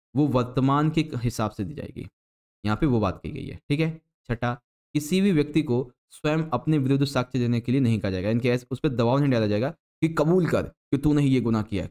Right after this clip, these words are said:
कबूल कर कि तूने ये जुर्म किया, तूने ही अपराध किया, तू ही दोषी है, कबूल कर, ऐसा नहीं किया जाएगा उसके साथ में। उसे पूर्ण स्वतंत्रता होगी कि वो अपने आप को निर्दोष साबित कर सके, जिसके लिए वो वकील कर सकता है या फिर खुद को भी डिफेंड कर सकता है, इस प्रकार से, ठीक है।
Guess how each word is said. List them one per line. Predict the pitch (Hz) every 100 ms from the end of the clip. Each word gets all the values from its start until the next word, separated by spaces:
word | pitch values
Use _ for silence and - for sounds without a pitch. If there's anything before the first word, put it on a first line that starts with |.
| -
कबूल | 151 185
कर | 160 156
कि | 151
तूने | 156 147
ये | 143
जुर्म | 131 123
किया, | 113 113
तूने | 156 156
ही |
अपराध | 156 127 113
किया, | 107 113
तू | 165
ही | 160
दोषी | 147 120 113
है, | 135
कबूल | 185 185
कर, | 131 104 - _ -
ऐसा | 139 143
नहीं | 143
किया | - 98
जाएगा | 85 80
उसके | -
साथ | 82 78 -
में। | 80 - _ -
उसे | 117 139
पूर्ण | 139 147
स्वतंत्रता | 143 120 120 113
होगी | 135 139
कि | 156 139
वो | 135
अपने | 110 113 113
आप | 101
को | -
निर्दोष | 123 101 113 -
साबित | 95 151 160 _ _ -
कर |
सके, | 170 160 151
जिसके | 123 - 123
लिए | 127
वो | 120
वकील | 110 - 131
कर | 123
सकता | 120 110 - 117
है | 117 117 - _ 113
या |
फिर | 113 _ 127 123
खुद | 131
को | 123
भी | 131
डिफेंड | 123 - 117
कर | 110
सकता | - - 95
है, | 92 - -
इस | 117
प्रकार | - - -
से, | - - _ _ _ _ -
ठीक | 101
है। | 185 160 -